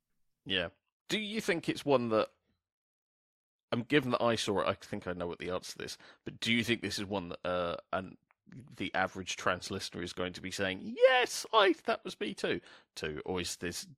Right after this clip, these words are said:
is this too personal a thing and I just happen to <laughs> know Catatonia well enough to see the same thing?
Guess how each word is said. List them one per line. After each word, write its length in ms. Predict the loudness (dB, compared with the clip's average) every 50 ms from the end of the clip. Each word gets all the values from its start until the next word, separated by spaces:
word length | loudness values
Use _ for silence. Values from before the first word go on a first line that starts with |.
| _ -20 -20 -12 _ -6
is 140 | -6 -6 -6
this 220 | -6 -8 -8 -8 _ _ _ _ _ _ _ _ _ _ _ _
too 360 | -8 -4 -2 0 0 0 0 -2
personal 460 | -2 -2 -2 -2 -2 -4 -8 -8 -8
a 20 | -6
thing 200 | -6 -6 -6 -6
and 80 | -6 -6
I 80 | -6
just 180 | -6 -8 -6 -6
happen 300 | -6 -6 -6 -8 -16 -14
to 220 | -10 -10 -10 -10 -12 _ _ _ -14
<laughs> 680 | -14 -14 -12 -10 -10 -10 -10 -12 -14 -16 -18 -14 -2 4
know 180 | 6 6 8
Catatonia 580 | 10 12 12 12 12 10 12 12 12 12 12 12
well 200 | 12 12 12 12
enough 240 | 12 10 10 10 8
to 80 | 6 -2
see 260 | 0 4 4 4 4
the 100 | 4 4
same 220 | 6 6 6 6 4
thing? 320 | 2 2 2 0 -2 -10